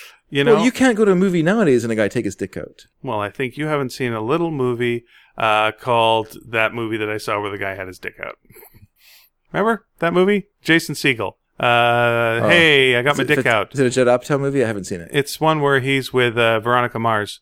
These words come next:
Speaker 2: Sa-,
Speaker 1: And, uh,
Speaker 2: Sarah
Speaker 1: he's,
Speaker 2: Silver-, Sarah, Sarah Marshall?
Speaker 1: yeah,
Speaker 2: Saving
Speaker 1: he's
Speaker 2: Sarah
Speaker 1: breaking
Speaker 2: Marshall?
Speaker 1: up with Veronica Mars, and he's got his penis out.
Speaker 2: Marshalling Sarah Silverman.
Speaker 1: It's like, "Look at my penis, and now I get to do a Muppet movie because of it."
Speaker 2: Huh.
Speaker 1: That was what it was called.
Speaker 2: Eve saw him in Carmel when she was driving down to California this, this, uh, past week.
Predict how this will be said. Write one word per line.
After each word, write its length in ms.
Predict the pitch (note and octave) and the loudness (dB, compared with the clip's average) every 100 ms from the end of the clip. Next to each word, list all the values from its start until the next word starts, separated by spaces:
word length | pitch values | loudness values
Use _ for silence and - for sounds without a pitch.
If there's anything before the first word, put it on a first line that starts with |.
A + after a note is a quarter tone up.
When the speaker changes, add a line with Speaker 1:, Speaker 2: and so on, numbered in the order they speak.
| _ | _
Speaker 2:
Sa-, 260 | - - B2+ | -14 -2 0
Speaker 1:
And, 180 | A#2 A2+ | 0 0
uh, 180 | A2 | 2
Speaker 2:
Sarah 120 | A2+ C3 | 2 2
Speaker 1:
he's, 80 | B2+ | 2
Speaker 2:
Silver-, 340 | D#3+ F3 - | 0 0 -2
Sarah, 340 | - D3+ C#3 | 0 2 0
Sarah 260 | C3+ D#3+ D3 | 0 0 0
Marshall? 280 | D3 - A#3 | 0 -2 -6
Speaker 1:
yeah, 220 | G3+ D#3 | 0 2
Speaker 2:
Saving 100 | B2+ | 4
Speaker 1:
he's 100 | B2 | 2
Speaker 2:
Sarah 120 | E3+ | 4
Speaker 1:
breaking 160 | D#3 D#3+ | 4 4
Speaker 2:
Marshall? 120 | C#3+ | 0
Speaker 1:
up 60 | - | 0
with 120 | B2+ | -2
Veronica 340 | C3 C3 B2+ B2+ | 2 2 0 0
Mars, 300 | B2+ B2 A#2 | 2 2 -2
and 80 | |
he's 120 | A2+ G#2+ | -8 -2
got 160 | A#2 | -2
his 120 | A2 | -2
penis 360 | - C3 A2+ - | -6 -6 -6 -4
out. 80 | G#2+ | -2
Speaker 2:
Marshalling 720 | D3+ - E3+ D#3+ D#3+ D#3+ D#3+ - | 0 0 0 -2 -4 -12 -16 -16
Sarah 460 | - - B2+ B2+ | -10 -4 -2 -2
Silverman. 400 | - A2+ G2 F#2 | -4 -8 -6 -4
Speaker 1:
It's 180 | B2 - | -4 -2
like, 160 | A2+ - - | -4 -6 -10
"Look 180 | B2+ C3 | -6 -4
at 60 | |
my 80 | B2 | -4
penis, 520 | A2+ A#2+ G#2 - - - - | -4 -4 -6 -8 -16 -18 -10
and 80 | A#2 | -4
now 140 | A#2 | -2
I 60 | A2+ | -2
get 140 | A2+ | -4
to 60 | - | -6
do 120 | A2+ | -6
a 20 | |
Muppet 300 | G#2 G#2+ G#2+ | -6 -8 -10
movie 200 | G#2+ G#2 | -10 -12
because 280 | G#2 A2+ G#2 | -12 -10 -10
of 80 | G#2+ | -12
it." 100 | - _ - | -14 _ -8
Speaker 2:
Huh. 180 | C#4 - _ - | -8 -8 _ -8
Speaker 1:
That 160 | - A#2 | -4 -4
was 120 | A2 | -2
what 140 | A2 | -4
it 40 | G#2 | -4
was 120 | - | -6
called. 340 | A2 G#2 - _ G3+ | -6 -6 -10 _ -4
Speaker 2:
Eve 300 | A3+ D#3+ D#3 | 0 -2 0
saw 180 | D3+ | -2
him 220 | C#3+ D3+ D3 | -2 -2 -6
in 100 | C#3 | -6
Carmel 380 | D#3+ D#3+ G3+ | -4 -4 -4
when 100 | A#2 | -6
she 100 | G#2 | -6
was 120 | A2+ - | -8 -4
driving 260 | A2+ A2 | -4 -4
down 140 | G#2+ G#2 | -6 -10
to 60 | |
California 400 | - A#2+ E3+ C#3+ G#2 | -14 -14 -12 -14 -16
this, 360 | - - - - | -18 -20 -20 -20
this, 240 | G#2+ - | -18 -16
uh, 120 | A#2 A#2 | -18 -16
past 200 | A#2 - | -18 -16
week. 240 | - _ | -18 _